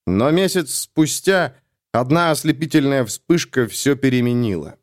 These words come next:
Пытаясь отогнать это воспоминание, София, наконец, встала из-за стола, чтобы проветриться.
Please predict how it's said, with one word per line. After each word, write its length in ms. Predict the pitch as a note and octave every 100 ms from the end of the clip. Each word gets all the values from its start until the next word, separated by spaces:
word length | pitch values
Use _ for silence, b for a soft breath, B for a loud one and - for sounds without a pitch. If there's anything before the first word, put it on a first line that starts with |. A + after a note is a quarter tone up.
| _ _ _ _ _ _ _ _ -
Пытаясь 440 | B2 B2+ A3+ G#3 F#3+
отогнать 440 | F3 D#3 G3+ F#3+
это 200 | E3+ E3
воспоминание, 920 | D3 C3 D3+ D3+ F#3 G3+ E3+ C#3 G2
София, 460 | E2 A#2 B2+ D3+ F#3
наконец, 520 | E3 D#3 D#3+ D#3+ -
встала 500 | - - E3 D#3 C#3+
из-за 300 | B2 A2 B2
стола, 360 | B2+ C3+ D3+ D3+
чтобы 300 | - B2+ A#2
проветриться. 840 | A2 G#2+ A2 G#2 - - - G1+